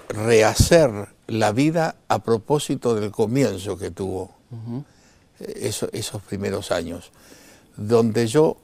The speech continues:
Speaker 1: disfruté de una infancia, eh, con una personalidad que hoy sería como difícil, este, contarla en, en, en, en,
Speaker 2: Ujú.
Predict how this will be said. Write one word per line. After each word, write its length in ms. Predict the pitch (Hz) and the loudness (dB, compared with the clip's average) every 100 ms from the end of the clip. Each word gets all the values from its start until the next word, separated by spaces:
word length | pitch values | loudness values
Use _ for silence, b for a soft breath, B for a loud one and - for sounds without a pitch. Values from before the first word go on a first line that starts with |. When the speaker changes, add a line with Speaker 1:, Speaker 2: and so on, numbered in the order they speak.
| _ - | _ -12
Speaker 1:
disfruté 720 | 104 104 135 131 123 113 110 | -6 -2 -2 -2 -2 2 2
de 100 | 113 | 2
una 240 | 123 123 | 0 0
infancia, 800 | 123 120 147 117 92 - 90 78 - b b b b b - | -2 0 2 2 0 -8 -8 -10 -14 b b b b b -10
eh, 920 | 98 95 95 98 95 95 95 101 104 _ _ _ | -4 -4 -4 -4 -6 -8 -8 -10 -14 _ _ _
con 220 | - 104 120 | -6 0 2
una 480 | 127 120 117 110 - b b b | 4 2 2 -2 -10 b b b
personalidad 760 | - 107 - 107 107 107 123 123 | 0 0 2 0 0 2 4 4
que 160 | - 113 | 2 2
hoy 400 | 113 117 110 - b b b | 2 2 -4 -8 b b b
sería 460 | - 107 113 107 | -2 2 4 2
como 380 | - 104 101 98 | 0 -4 -2 -4
difícil, 960 | 98 98 143 120 - 104 101 98 101 - | -6 -4 -2 -2 -2 -4 -4 -6 -8 -6
este, 320 | 107 - 101 | -8 -8 -8
contarla 720 | - 104 104 117 107 104 104 | -4 -2 0 0 0 -4 -4
en, 180 | 98 101 | -6 -8
en, 280 | 98 98 - | -10 -10 -10
en, 280 | - - - | -10 -12 -8
en, 160 | 110 120 | -6 -6
Speaker 2:
Ujú. 240 | 135 - | -6 -10